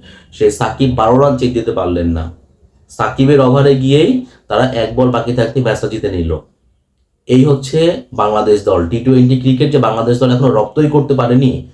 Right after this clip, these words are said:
এটা কিন্তু তার বড় একটা প্রমাণ। আমরা আরব আমিরাতের কাছেও আমরা হারি, এটা একটা অবিশ্বাস্য হার।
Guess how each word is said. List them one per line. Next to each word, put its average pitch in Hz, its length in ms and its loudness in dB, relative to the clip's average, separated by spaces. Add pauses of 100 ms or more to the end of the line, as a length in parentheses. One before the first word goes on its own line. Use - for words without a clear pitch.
(320)
এটা 123 220 2
কিন্তু 131 220 2
তার 127 120 2
বড় 104 300 2
একটা 104 140 -6
প্রমাণ। 92 380 -2
আমরা 110 240 0
আরব 123 400 0
আমিরাতের 127 420 2
কাছেও 127 380 0
আমরা 104 160 -2
হারি, 85 420 -6 (220)
এটা 120 140 -2
একটা 139 140 0
অবিশ্বাস্য 135 680 0
হার। 87 260 -2